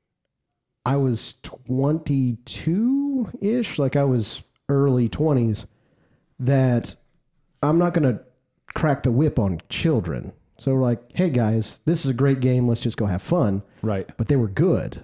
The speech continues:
Speaker 1: So they were beating actual fighting companies, <clears throat> like, or the,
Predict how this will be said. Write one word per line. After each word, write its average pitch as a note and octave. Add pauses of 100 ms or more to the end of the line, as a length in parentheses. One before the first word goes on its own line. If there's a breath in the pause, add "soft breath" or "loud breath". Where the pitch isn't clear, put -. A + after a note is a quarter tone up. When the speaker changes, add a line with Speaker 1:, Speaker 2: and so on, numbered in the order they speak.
Speaker 1:
So B2+
they C3
were C#3+
beating B2
actual G#2+
fighting B2+
companies, G#2
<clears throat> -
like, G2+
or F#2+
the, F2+